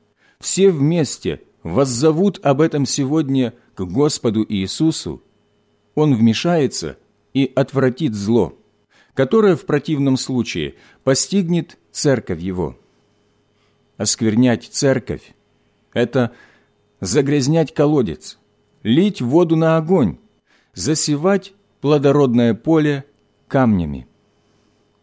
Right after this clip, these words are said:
Пусть всем нам будет дана благодать, чтобы как следует сохранять чистоту церкви, являясь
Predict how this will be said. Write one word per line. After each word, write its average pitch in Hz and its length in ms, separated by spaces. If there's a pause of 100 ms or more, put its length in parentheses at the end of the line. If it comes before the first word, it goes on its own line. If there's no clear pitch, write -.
(1200)
Пусть 220 340
всем 143 400
нам 139 300
будет 123 480
дана 113 380
благодать, 104 680 (600)
чтобы 151 300
как 143 200
следует 170 600
сохранять 143 800 (180)
чистоту 123 640
церкви, 98 640 (580)
являясь 139 680